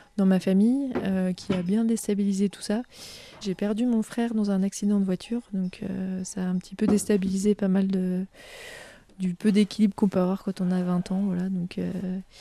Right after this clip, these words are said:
et puis surtout, je me suis demandé ce que j'allais faire sur cette terre, donc, euh, voilà, j'étais en quête, je me suis mise en quête, euh, voilà, je...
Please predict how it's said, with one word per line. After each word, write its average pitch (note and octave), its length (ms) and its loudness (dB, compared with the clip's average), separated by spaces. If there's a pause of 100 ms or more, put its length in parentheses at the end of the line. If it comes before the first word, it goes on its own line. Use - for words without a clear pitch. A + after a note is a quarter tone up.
(240)
et F#3+ 100 6
puis F#3 120 -4
surtout, G#3+ 220 -4
je G#3+ 60 2
me G3 140 6
suis F#3+ 180 -2
demandé F#3+ 380 4
ce - 100 -8
que G3 200 2
j'allais F3 240 4
faire - 180 -6
sur - 160 -14
cette - 260 -6
terre, F#3 240 -4
donc, E3+ 300 -4
euh, F3 100 -6
voilà, F3+ 220 -2
j'étais F3+ 240 -4
en F3 120 2
quête, - 380 -2
je G3+ 60 0
me F#3+ 80 2
suis F#3+ 160 -2
mise F#3+ 140 2
en F#3 100 2
quête, G#3 340 -4
euh, F3+ 240 -4
voilà, F3+ 200 -4
je... F3+ 140 -6